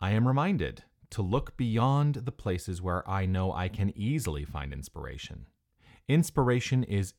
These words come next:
everywhere when we are open to it. I have always been inspired by Dolly. She is a pretty amazing expression of love on this earth.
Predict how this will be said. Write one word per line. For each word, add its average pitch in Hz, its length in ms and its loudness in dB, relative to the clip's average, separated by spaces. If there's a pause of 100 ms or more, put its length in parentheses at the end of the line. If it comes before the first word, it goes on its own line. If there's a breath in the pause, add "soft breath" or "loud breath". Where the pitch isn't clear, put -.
everywhere 71 840 -2 (100)
when 85 220 -2
we 80 100 -2
are 80 160 -6
open 78 300 -8
to - 200 -16
it. - 220 -20 (880)
I 98 120 4
have 104 160 6
always 110 280 4
been 78 140 -2
inspired 71 460 -4
by 69 140 -6
Dolly. 67 420 -10 (520 soft breath)
She 92 280 0
is 95 240 0
a 101 200 0
pretty 104 240 0
amazing 101 400 2
expression 92 480 -2
of 78 120 -2
love 82 340 0
on 80 160 -2
this 78 260 -4
earth. 80 440 -8